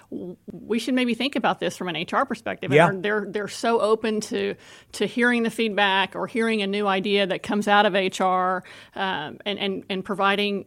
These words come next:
Speaker 1: providing a product that would support that. So
Speaker 2: Yeah.
Speaker 1: we feel very fortunate to have such a, a great, innovative group of, of software developers here.
Speaker 2: Yeah, so we know work has changed a lot and it's continuing to evolve, right? The transition to work from home, uh, and the tr-,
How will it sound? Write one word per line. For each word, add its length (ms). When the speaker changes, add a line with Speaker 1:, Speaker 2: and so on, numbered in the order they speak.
Speaker 1:
providing 400
a 40
product 420
that 100
would 100
support 400
that. 220
So 160
Speaker 2:
Yeah. 80
Speaker 1:
we 160
feel 220
very 260
fortunate 500
to 80
have 220
such 240
a, 180
a 100
great, 520
innovative 500
group 360
of, 240
of 240
software 340
developers 460
here. 260
Speaker 2:
Yeah, 360
so 200
we 140
know 220
work 320
has 180
changed 340
a 60
lot 260
and 120
it's 100
continuing 460
to 200
evolve, 380
right? 160
The 80
transition 500
to 120
work 200
from 140
home, 540
uh, 320
and 160
the 100
tr-, 220